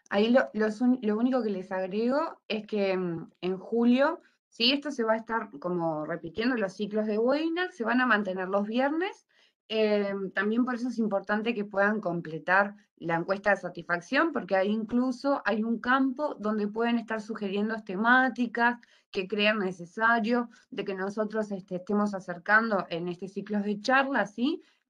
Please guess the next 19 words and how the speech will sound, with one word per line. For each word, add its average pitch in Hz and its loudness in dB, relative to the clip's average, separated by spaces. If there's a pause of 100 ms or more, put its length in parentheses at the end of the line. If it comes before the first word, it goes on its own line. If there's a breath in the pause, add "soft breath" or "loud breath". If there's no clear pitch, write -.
La 180 0
idea 196 2
es 208 -4
que 208 -6
son 208 2
diversas, 226 0
como 196 -4
ustedes 185 -4
estuvieron 180 -4
viendo 190 -2
en 175 -4
mayo. 240 2 (440)
Ah, 214 2
tuvimos 196 2
desde 175 0
modelado 180 2
en 170 -6
dos 165 -10
D, 233 2